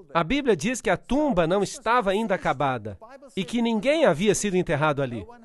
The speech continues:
E a Bíblia diz que os discípulos se agacharam para ver o que estava lá dentro, para que pudessem olhar. E eles podem ter olhado por aqui e passado por aqui e veriam que a tumba estava vazia.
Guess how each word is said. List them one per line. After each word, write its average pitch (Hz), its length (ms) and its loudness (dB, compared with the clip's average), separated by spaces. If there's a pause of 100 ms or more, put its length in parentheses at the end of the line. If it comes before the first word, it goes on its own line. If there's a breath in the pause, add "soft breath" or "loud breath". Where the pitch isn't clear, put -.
(160)
E 180 120 0
a 196 80 6
Bíblia 294 460 0
diz 233 340 -2
que 240 140 -10
os 202 80 -6
discípulos 233 600 -6
se - 100 -4
agacharam 214 760 0
para 208 360 4
ver 254 380 8
o 226 60 0
que - 120 -8
estava 196 460 0
lá 170 120 2
dentro, 127 460 -4 (320)
para 196 160 2
que 202 100 -6
pudessem 220 480 0
olhar. 185 460 4
E 190 160 -2
eles 311 420 0 (220)
podem 277 320 2
ter 220 180 2
olhado 190 380 2
por 214 180 0
aqui 180 340 -2 (320)
e 220 80 -2
passado 247 480 4
por 202 160 0
aqui 185 360 -4 (200)
e 196 100 0
veriam 220 520 4
que 220 160 -2
a 190 100 4
tumba 277 400 0
estava 175 380 2
vazia. 131 480 -2